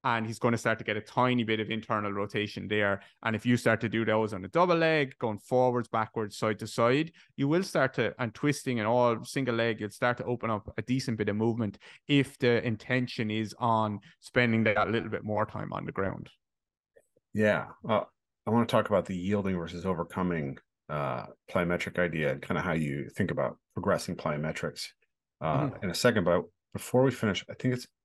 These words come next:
Speaker 2: interesting in the role of dorsiflexion. If you look at elite parkour athletes, there's a lot of 'em who've had injuries and have lost dorsiflexion capacity,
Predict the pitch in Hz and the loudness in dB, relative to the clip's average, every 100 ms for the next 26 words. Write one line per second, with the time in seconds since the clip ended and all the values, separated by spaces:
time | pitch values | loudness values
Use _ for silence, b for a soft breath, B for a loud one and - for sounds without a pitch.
0 | _ - 113 - 104 - 82 - - 98 | _ 2 4 2 -2 -2 -4 -6 -2 2
1 | 95 87 82 117 120 - 76 - 76 - | 2 2 4 2 2 -2 -2 -2 -6 -8
2 | - - - _ _ _ 101 110 156 151 | -18 -20 -20 _ _ _ 2 4 6 4
3 | 101 107 - 101 90 95 76 - - - | 4 2 0 -2 -2 0 0 -2 -10 -8
4 | 87 92 92 98 117 120 98 92 82 - | -4 0 4 6 6 6 4 2 -2 -10
5 | - 87 - 85 73 - _ 110 110 101 | -10 -8 -2 -2 -2 -10 _ 2 4 4
6 | 92 73 69 - 98 82 85 82 85 82 | 0 -2 -6 -8 -6 -4 -4 -6 -2 2
7 | 80 78 - - _ - 90 - - 95 | 2 -2 -6 -12 _ -4 -4 -2 -2 -2
8 | - 120 113 110 120 - 143 | -2 -2 0 0 -2 -4 -4